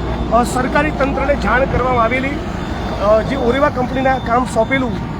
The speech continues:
એ ઓરેવા કંપનીએ સરકારી તંત્રને જાણ કરેલી, લેખિતમાં કહેલું અને પત્રમાં એવું લખેલું છે,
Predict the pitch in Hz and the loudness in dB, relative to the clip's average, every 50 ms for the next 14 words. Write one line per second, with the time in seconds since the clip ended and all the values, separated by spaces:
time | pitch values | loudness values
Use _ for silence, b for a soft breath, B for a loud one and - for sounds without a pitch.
0 | - - - - 226 226 233 269 285 302 302 - 247 247 240 - - 247 269 277 | -4 -4 -4 0 2 2 2 4 4 2 2 2 2 0 -2 0 0 0 0 0
1 | 277 - - 226 220 220 233 262 269 277 269 - 247 240 233 240 254 269 254 - | 0 0 0 -2 -2 0 2 2 2 2 0 -2 -2 -2 -2 0 0 -2 0 2
2 | 190 208 254 285 294 - 247 247 262 247 262 254 226 208 208 - 285 285 - 240 | 2 2 2 2 2 0 0 0 0 0 -2 -2 -2 -2 -2 -2 -2 -2 -2 -2
3 | 262 254 - 214 220 220 214 208 - - - - 202 - - - - - - 233 | -2 -2 0 0 0 0 0 -2 -2 -4 -4 -4 -6 -6 -6 -6 -4 -4 -2 -2
4 | 240 - 240 - - 320 302 302 302 285 285 302 269 233 - 262 254 262 233 226 | 0 0 0 0 2 2 4 4 4 4 4 2 2 2 0 0 0 0 0 0
5 | 214 - - - - - | 0 -2 -2 -4 -6 -6